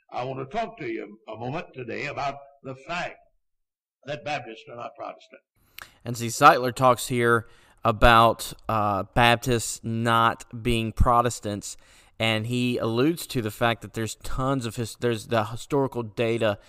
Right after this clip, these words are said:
Speaker 2: uh, talks about that. Well, that's, that's one of the things that I want to get into is, is where is this historical data, and, and really digging into the, the, this idea of this. Now,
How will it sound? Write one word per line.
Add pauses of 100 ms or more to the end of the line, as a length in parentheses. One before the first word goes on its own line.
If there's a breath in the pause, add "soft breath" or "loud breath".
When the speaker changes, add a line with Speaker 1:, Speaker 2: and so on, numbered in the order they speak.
(380 soft breath)
Speaker 2:
uh,
talks
about
that.
Well,
that's,
that's
one
of
the
things
that
I
want
to
get
into
is,
is
where
is
this
historical
data, (480 soft breath)
and,
and
really
digging
into
the, (120)
the,
this
idea
of
this.
Now,